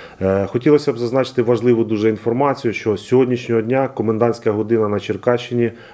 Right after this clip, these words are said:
вводиться з восьмої години вечора і до шостої години ранку.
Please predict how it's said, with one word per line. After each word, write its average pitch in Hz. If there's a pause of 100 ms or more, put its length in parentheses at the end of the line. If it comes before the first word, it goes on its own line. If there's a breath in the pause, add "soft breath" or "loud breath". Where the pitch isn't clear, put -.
вводиться 113
з 87
восьмої 113
години 98
вечора 123
і 120
до 101
шостої 113
години 101
ранку. 87